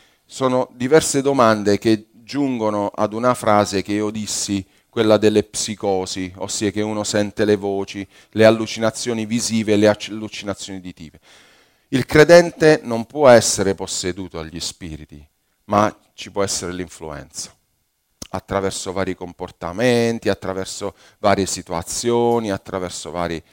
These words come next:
varie, varie cose, ok? Però le voci di cui parlavo io sono delle psicosi.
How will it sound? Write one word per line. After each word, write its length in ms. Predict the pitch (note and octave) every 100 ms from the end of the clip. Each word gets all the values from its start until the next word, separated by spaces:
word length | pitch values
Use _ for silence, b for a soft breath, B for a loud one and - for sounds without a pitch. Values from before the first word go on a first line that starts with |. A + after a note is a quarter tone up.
| _ _
varie, 480 | F#2+ F#2 F2 E2 D#2+
varie 260 | F#2 E2+ D2+
cose, 480 | C#2 C2 - - _ _ _
ok? 640 | - E2+ - F#2 D#2+ D#2 D#2 _ b b b b b
Però 720 | - G#3 F#3 A#2 G2+ G#2+ - _
le 180 | B2+ C3+
voci 320 | E3+ F#3 C#3+
di 100 | A#2+
cui 180 | G#2 C#3
parlavo 500 | G#2+ G2 A#2 G2+ G2
io 280 | G2 E2+ F2
sono 340 | - A2+ A2
delle 280 | G#2+ A2 A2
psicosi. 1200 | - - - A#2 - G#2+ F#2 D#2 D#2 - D2+